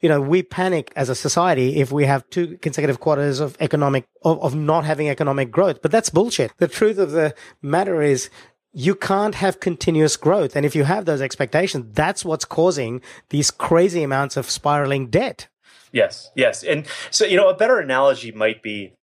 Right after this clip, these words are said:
Speaker 2: fatigue and recovery.
Speaker 1: Right.
Speaker 2: I think everybody,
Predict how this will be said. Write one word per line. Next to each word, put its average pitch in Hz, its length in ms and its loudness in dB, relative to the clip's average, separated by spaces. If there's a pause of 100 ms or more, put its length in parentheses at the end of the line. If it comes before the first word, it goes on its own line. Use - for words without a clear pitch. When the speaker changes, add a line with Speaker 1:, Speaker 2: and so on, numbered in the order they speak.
(400)
Speaker 2:
fatigue 156 760 -2
and 110 160 0
recovery. 95 720 -2
Speaker 1:
Right. 143 280 0 (320)
Speaker 2:
I 160 160 2
think 190 360 -2
everybody, 123 800 0